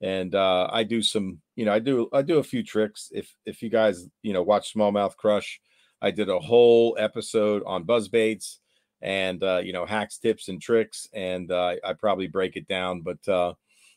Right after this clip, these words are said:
it's one of the things I like to do with my buzz bait that, you know, it,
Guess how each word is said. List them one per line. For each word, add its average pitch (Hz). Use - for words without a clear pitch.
it's 107
one 110
of 107
the 92
things 101
I 101
like 95
to 95
do 95
with 87
my 90
buzz 90
bait 92
that, 90
you 104
know, 92
it, 104